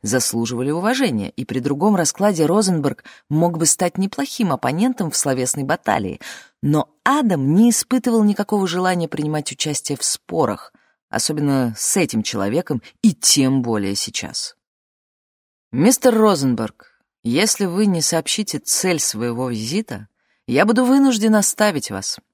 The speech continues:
Дела не ждут». «Бросьте, агент Миддлтон, вам все прекрасно известно», прищурился Дэн.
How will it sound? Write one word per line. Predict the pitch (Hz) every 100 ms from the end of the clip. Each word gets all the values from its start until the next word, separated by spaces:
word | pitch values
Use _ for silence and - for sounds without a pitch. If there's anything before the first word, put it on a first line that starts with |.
| -
Дела | 123 233 202
не | 131
ждут». | 131 143 - - _ _ _ _ _ _ _ _
«Бросьте, | 180 160 - - 113
агент | 117 151 127
Миддлтон, | 117 110 76 - - - - - -
вам | 135 151 175
все | 262 277
прекрасно | 277 254 262 240 214
известно», | 185 165 151 - - - _ _
прищурился | 117 117 - 143 131 117 - 117
Дэн. | 110 110 107